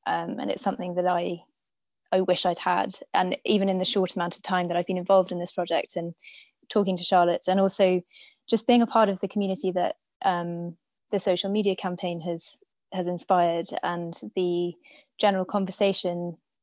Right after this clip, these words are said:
that is, has come out of it has been, A, incredibly comforting, but B, very inspiring and very humbling. Um, and I sort of, for the <laughs> first time, feel, um, like a part of a community that,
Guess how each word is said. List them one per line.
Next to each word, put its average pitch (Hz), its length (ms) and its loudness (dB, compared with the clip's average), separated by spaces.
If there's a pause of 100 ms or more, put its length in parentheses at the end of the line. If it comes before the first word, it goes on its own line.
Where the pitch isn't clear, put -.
(280)
that 190 100 0
is, 180 280 -2
has 185 180 -2
come 202 200 0
out 196 120 4
of 170 60 -6
it 175 120 -2
has 180 160 -6
been, 185 300 -2 (840)
A, 220 300 4 (120)
incredibly 190 460 -2
comforting, 180 540 -6
but - 240 -10
B, 180 480 -2 (160)
very 208 260 4
inspiring 175 520 -2
and 165 100 -12
very 185 160 2
humbling. 170 540 -6 (580)
Um, 170 460 -2 (360)
and 180 340 -2 (440)
I 190 80 2
sort 247 440 2
of, 180 200 2 (200)
for - 180 -2
the 262 100 4
<laughs> 254 160 0
first 294 280 2
time, 240 320 4
feel, 202 460 0 (520)
um, 185 640 4 (380)
like 214 180 -4
a 220 40 -8
part 214 200 -2
of 190 120 -6
a 196 60 -10
community 196 560 -2
that, 180 280 0